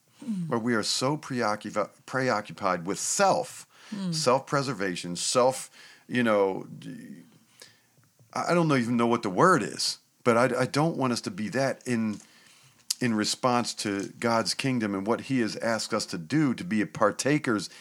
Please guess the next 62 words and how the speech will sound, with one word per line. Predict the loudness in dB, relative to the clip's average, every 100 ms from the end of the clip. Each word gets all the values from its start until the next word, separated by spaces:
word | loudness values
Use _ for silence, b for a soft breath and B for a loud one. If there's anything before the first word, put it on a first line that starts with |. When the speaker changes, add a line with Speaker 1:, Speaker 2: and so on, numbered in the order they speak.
| B
Speaker 2:
in | -2 0
his | 0 -2 -8
kingdom, | -2 0 2 2 2 -2 -6 B B B B
that | -2
we're | 0
not | -2 -2 -4
willing | -4 -2 -2
to | -4
take | -4 -4
a | -4
risk | -2 -2 -2
in | -2
that, | -2 -4 -6
Speaker 1:
Mm. | -6 -4 -6 -4
Speaker 2:
that | -4
we're | -2
just | -2 -4 -4
about, | -2 0 0 B B B
"Oh, | -8 -4
I |
just | -2 -2
wanna | -2 -4
play | 0 2
this | 2 2
safe. | 2 2 0 -8 -14 -10
Speaker 1:
Mm. | -6 -4 -2 -2 -4 -4 0
Speaker 2:
I |
don't | 2
want | 4 4
anybody | 4 4 4
to |
think | 0 0
I'm | 2
weird. | 4 4 4 2 -2
Speaker 1:
Right. | -2 0 2
Speaker 2:
I | 2
Speaker 1:
I |
Speaker 2:
don't | 4
Speaker 1:
wanna | 6 6
Speaker 2:
wanna | 6
Speaker 1:
fly | 6
Speaker 2:
think, | 6
Speaker 1:
under | 4
the | 2
radar. | 2 4 4
Speaker 2:
I |
wanna | 6 4
fly | 4 4 6 6
under | 4 2
the | 2
radar. | 4 6 6 6
I |
don't | 4
wanna | 2 2 0
even | 0 0 0
people | 0 0 0
to |
think | 0 0 0
I'm | 0 0
b-, | -2
a | -2
believer | 0 0 0 2 2 2